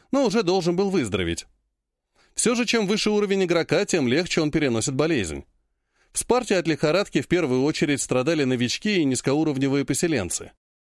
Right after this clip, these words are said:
В Вавилоне эта особенность ударила гораздо сильнее из-за огромного количества игроков и ограниченных возможностей для их развития.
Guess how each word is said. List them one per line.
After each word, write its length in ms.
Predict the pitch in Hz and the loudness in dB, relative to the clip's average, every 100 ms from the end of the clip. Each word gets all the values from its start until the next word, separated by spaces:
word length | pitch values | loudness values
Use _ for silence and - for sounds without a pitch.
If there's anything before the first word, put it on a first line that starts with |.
| _ - | _ -4
В 140 | 98 | 0
Вавилоне 640 | 170 196 214 175 226 214 | 0 2 0 0 2 2
эта 260 | 185 165 147 | 2 2 0
особенность 560 | 131 165 180 180 156 156 | 0 0 0 0 0 -2
ударила 420 | 123 160 165 143 | 0 0 0 0
гораздо 420 | 127 123 139 139 | 0 0 0 -2
сильнее 720 | - 135 135 165 101 80 104 | 0 0 2 2 0 0 0
из-за 240 | 156 175 170 | 0 0 0
огромного 460 | 196 214 190 175 | 0 0 0 0
количества 560 | 160 156 165 - 151 147 | 0 0 -2 -2 -2 0
игроков 520 | 123 123 - 214 - | 0 0 0 -2 0
и 40 | |
ограниченных 680 | 185 180 180 180 220 214 196 | 0 2 2 0 0 0 0
возможностей 720 | 175 151 123 131 143 156 - 147 | 0 0 0 0 0 0 0 0
для 140 | 117 | 0
их 160 | 107 - | 0 0
развития. 600 | 135 127 104 - 76 | 0 0 -2 -4 -10